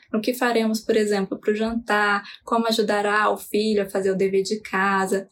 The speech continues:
na conversa que teve com uma outra pessoa, num trabalho que tem que entregar, por exemplo, pro chefe, e por aí vai, dentre tantas atribuições que nós temos no dia, né?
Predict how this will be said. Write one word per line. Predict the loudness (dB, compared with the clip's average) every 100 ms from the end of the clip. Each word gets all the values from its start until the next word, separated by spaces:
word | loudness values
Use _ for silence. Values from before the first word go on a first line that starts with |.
| -6
na |
conversa | 0 2 2 0 -2
que | -2
teve | -4
com | -2 -2
uma | 0 2
outra | 4 4 0 -4
pessoa, | -4 -2 0 2 2 2 -2 -6 -14 -4
num | -2
trabalho | 2 0 2 2 2 0
que | -2
tem | -4 -2
que | -2
entregar, | -2 0 0 0 -2
por | -2
exemplo, | -2 -2 -4 -4
pro | -4
chefe, | -2 0 0 -2 -4 -8 -16 -4
e | 2 2 2 0
por | 2
aí | 4 2 0
vai, | 0 0
dentre | 2 0 0
tantas | -4 -2 0 0
atribuições | 0 0 2 0 0 -4 0
que |
nós | 0 -2
temos | -2 -2 0
no | 0 0
dia, | -2 -4 -2 -2
né? | -2 -4